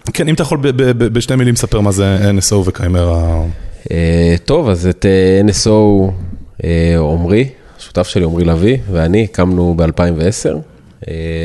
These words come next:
Speaker 2: זה היה איזה גלגול של חברה אחרת שהקמנו בשם, אה, Communitake, שעדיין קיימת,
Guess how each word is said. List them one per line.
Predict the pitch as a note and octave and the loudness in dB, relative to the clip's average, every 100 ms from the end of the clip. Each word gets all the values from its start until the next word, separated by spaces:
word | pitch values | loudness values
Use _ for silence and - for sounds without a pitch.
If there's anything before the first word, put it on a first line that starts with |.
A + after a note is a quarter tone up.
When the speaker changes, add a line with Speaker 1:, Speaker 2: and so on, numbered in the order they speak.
| E2+ E2 E2 | -2 -2 -4
Speaker 2:
זה | D#2+ | -2
היה | E2 F2+ | 0 2
איזה | F2 F2 | 2 0
גלגול | D#2+ E2 F2 E2 G#2 | -2 -2 -2 2 2
של | F#2 - | 2 -4
חברה | - E2+ | -4 -2
אחרת | D#2+ - B2+ C3 | -2 0 -2 0
שהקמנו | A#2 G#2+ F#2 E2+ | -2 0 -2 -2
בשם, | D#2+ F2+ F2 | -2 0 2
אה, | E2+ - | 0 0
Communitake, | F2+ B2 D3 C#3 A2 - | 2 2 2 2 -2 -4
שעדיין | - D#2+ D#2+ E2+ E2+ | -4 -2 0 0 0
קיימת, | - E2 A2+ D3 - | 0 0 2 0 -4